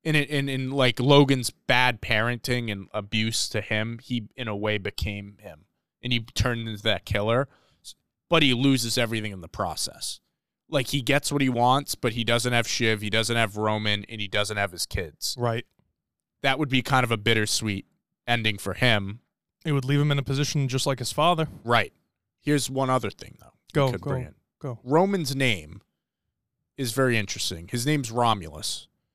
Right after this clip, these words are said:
Speaker 1: Not a common name, but are you, are you aware of the, the, like, who Romulus is in, like, history?
Speaker 2: No, go, go, go, go.
Speaker 1: Romulus and Remus were the founders of Rome.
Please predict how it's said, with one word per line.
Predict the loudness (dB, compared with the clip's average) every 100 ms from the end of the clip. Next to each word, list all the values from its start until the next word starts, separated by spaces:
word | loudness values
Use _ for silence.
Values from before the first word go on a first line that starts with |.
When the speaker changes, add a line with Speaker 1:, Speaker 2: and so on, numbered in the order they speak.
| _ _ _ _ -4
Speaker 1:
Not | 6 8
a | 10
common | 10 10 8
name, | 4 2 0 -8 _ _ _ _ 2
but | 4
are |
you, | 6 4
are | 4
you | 6 8
aware | 8 8 8
of | 4 0
the, | -2 -4 _ _ -6
the, | -6
like, | -4 -2 -2
who | 0 0
Romulus | 2 0 0 -2 -4 -2
is | -2 -2 -6
in, | -6
like, | -8 -6
history? | -4 -2 0 2
Speaker 2:
No, | 2 2
go, |
go, | -2
go, | -4 -6
go. | 4
Speaker 1:
Romulus | 6 6 6 4 2 0
and | -2 0
Remus | 0 0 -2 -6
were | -8
the | -8
founders | -2 -2 -2 -6 -8
of | -10
Rome. | -6 -6 -6 -10